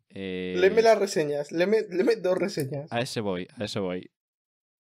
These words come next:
Speaker 1: Mira, tiene fotos de un campo de fútbol americano o rugby, no sé. No, no sé la dis-, las diferencias entre ambos deportes, así que no te sé decir.
Speaker 2: Si está en Estados Unidos, es,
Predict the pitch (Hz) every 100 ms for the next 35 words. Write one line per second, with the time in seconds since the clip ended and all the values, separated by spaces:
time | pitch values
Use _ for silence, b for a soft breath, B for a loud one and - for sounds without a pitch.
0 | _ _ - 139 139 131 180 180 175 175
1 | 170 - - - 110 123 131 139 139 -
2 | 135 113 101 98 - - 127 127 120 104
3 | 107 117 101 104 101 107 120 98 95 101
4 | 107 90 82 - 104 107 110 117 139 143
5 | - 117 113 120 117 113 110 104 117 107
6 | 110 113 110 104 107 101 101 101 101 98
7 | 104 107 95 92 92 95 95 101 95 90
8 | 92 - - - 196 - 233 240 233 190
9 | 190 190 196 180 160